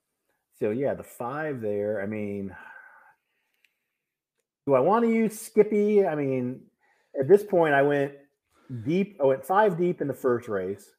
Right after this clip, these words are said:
I went single. So if we're alive past the five deep in the single, and then we use a couple in the last one, do I wanna throw in a horse that's gonna be super short here?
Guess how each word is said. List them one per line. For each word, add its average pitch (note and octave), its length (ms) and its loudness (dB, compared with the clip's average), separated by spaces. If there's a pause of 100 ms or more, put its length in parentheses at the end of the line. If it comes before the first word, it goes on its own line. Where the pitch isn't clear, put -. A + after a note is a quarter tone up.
(840)
I A#2 40 -8
went A#2 180 -10
single. A2+ 760 0 (280)
So B2 180 2
if B2 100 -2
we're C#3+ 80 2
alive E3 400 2
past D#3 220 -2
the C#3 60 -8
five D3 320 -2
deep C#3 140 -6
in C3 60 -12
the A#2 80 -10
single, A#2+ 420 -4
and A2+ 100 -6
then A#2+ 220 -6
we A#2+ 100 -4
use A#2+ 260 -4
a A#2 40 -20
couple C3 340 -4
in A#2 60 -2
the A2+ 80 -8
last A#2+ 460 -4
one, F#2 180 -12
do A2 140 -6
I A2+ 60 -2
wanna C#3+ 420 -4
throw D3+ 480 0
in C3 400 -6
a A#2 220 -4
horse B2 360 -2
that's A2+ 160 -10
gonna A2+ 180 -8
be F#2+ 220 -12
super - 580 -8
short A#2+ 360 -6
here? C#3 260 -6